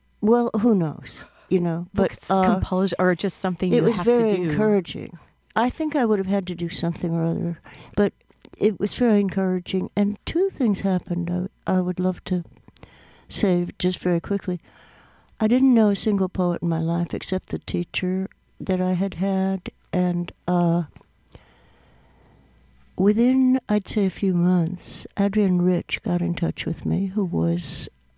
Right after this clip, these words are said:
Speaker 1: not that much older, but much more established, uh, and a very, as you know, very important,
Speaker 2: A f-,
Speaker 1: uh,
Speaker 2: a force.
Speaker 1: citizen as well as, uh, poet, and great poet, I think.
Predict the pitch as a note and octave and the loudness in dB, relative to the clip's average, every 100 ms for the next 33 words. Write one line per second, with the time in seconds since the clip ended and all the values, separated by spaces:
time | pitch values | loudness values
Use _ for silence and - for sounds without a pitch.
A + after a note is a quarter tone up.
0 | - - G3 A3 - G#3+ F#3+ F#3 G3 F#3+ | -12 -2 0 0 0 0 2 2 2 2
1 | E3+ D3+ - E3 F3 F#3 G3+ G3+ - - | 2 -2 -6 -4 0 2 2 2 -4 -6
2 | D#3 D3 D#3 - D#3 D3+ D#3 - - - | -4 -4 -4 -4 -4 -4 -8 -10 -14 -18
3 | - _ - E3+ D#3 D#3+ _ E3+ E3+ E3 | -20 _ 0 2 2 -2 _ -2 0 -2
4 | - - E3+ E3 E3+ G3+ G3 D#3 C#3+ - | -6 -2 -2 -2 2 4 4 2 -2 -8
5 | - D#3+ D#3+ D#3+ D3 D3+ D#3 F#3 F3+ D3+ | -2 -2 0 -2 -2 -2 2 4 6 4
6 | C#3+ D3+ E3 - E3 D#3+ - - E3 D#3 | -2 -4 -6 -4 -6 -6 -6 -2 0 2
7 | D#3 - - - G#3 F#3 C#3+ C4+ C4 E3+ | 0 -4 -8 -2 0 0 0 0 0 -2
8 | C3+ C#3+ D3 D#3+ E3 E3 D#3 F3 - - | -2 -2 0 2 4 4 4 0 -6 -4
9 | - D#3 D3 D3 D#3 - - - _ - | 0 0 0 -2 -4 -14 -20 -20 _ -4
10 | G3+ F#3 C#3+ - _ - D#3+ D#3 E3+ - | 0 2 0 -6 _ -2 -2 -2 -10 -20
11 | _ - E3+ F3+ - D3+ D3+ D#3 D#3+ D#3+ | _ -2 2 4 2 -2 -2 -2 -6 -6
12 | E3 | -8